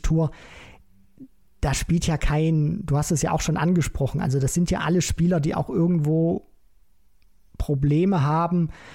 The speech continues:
ihr Spiel dauerhaft und konstant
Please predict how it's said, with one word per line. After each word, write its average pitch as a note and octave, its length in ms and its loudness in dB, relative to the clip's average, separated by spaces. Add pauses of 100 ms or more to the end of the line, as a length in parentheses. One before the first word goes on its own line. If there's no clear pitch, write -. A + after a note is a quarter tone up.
(160)
ihr D3 140 2
Spiel F#3 760 2
dauerhaft D#3 600 0
und D#3+ 120 2
konstant D#3+ 840 0